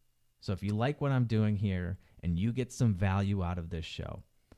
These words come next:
the chances are you know somebody else who would too. And you just listening, that's not gonna be enough. You, you have to share the show with someone you think might get value out of this as well.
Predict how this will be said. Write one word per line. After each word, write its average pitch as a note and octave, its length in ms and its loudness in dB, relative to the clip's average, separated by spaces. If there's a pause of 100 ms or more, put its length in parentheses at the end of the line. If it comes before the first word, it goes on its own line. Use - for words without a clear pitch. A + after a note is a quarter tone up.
(180)
the F#2 80 -6
chances B2 500 0
are G#2 400 2
you G#2+ 160 4
know A2+ 220 6
somebody G#2 480 0
else F#2 320 -4
who G2 140 2
would F2+ 360 -4
too. E2 240 -8 (680)
And F2 140 2
you B2 120 2
just C3+ 320 -2
listening, B2+ 640 2 (840)
that's A2+ 380 0
not C3+ 220 0
gonna A2+ 160 4
be G2+ 160 0
enough. E2 320 -4 (680)
You, G#2 260 2
you A#2+ 120 2
have C#3 200 0
to D3+ 60 -4
share B2 380 2
the A2 100 2
show G#2 300 0
with G2+ 140 0
someone G2+ 480 2 (240)
you G#2 160 2
think A2 380 0
might G2 260 0
get - 140 -6
value F#2+ 460 0
out F2+ 140 2
of F2 80 -2
this E2+ 240 -6
as D2 100 -10
well. D#2+ 360 -10